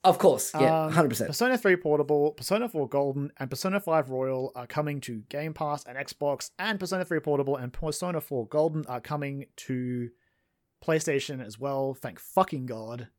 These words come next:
Speaker 2: Thank
Speaker 1: Yep.
Speaker 2: fucking God, Atlus. You bastards. You had me worried. You had me worried. You, but it's okay. We're good. We're good.
Speaker 1: I'm gonna pu-, I'm, I'm,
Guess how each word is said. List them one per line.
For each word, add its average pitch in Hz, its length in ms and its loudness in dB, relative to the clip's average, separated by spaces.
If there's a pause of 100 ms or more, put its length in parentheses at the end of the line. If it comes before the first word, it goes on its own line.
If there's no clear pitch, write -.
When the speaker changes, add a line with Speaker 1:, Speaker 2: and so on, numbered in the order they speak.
(180)
Speaker 2:
Thank 120 260 -8 (240)
Speaker 1:
Yep. 233 200 8
Speaker 2:
fucking 220 400 2
God, 180 480 4
Atlus. 147 540 0 (260)
You 117 100 -12 (400)
bastards. 147 640 4
You 135 180 -8
had 151 280 0
me 151 100 0
worried. 113 480 -8
You 139 160 -6
had 190 220 0
me 220 100 2
worried. 190 520 4
You, 123 200 -8 (880)
but - 80 -10
it's 120 120 -6
okay. 160 340 2
We're 165 120 0
good. 139 300 2
We're 190 140 2
good. 170 340 4 (1500)
Speaker 1:
I'm 156 160 6
gonna 170 220 12
pu-, 175 120 2
I'm, 156 300 4 (100)
I'm, 117 220 -2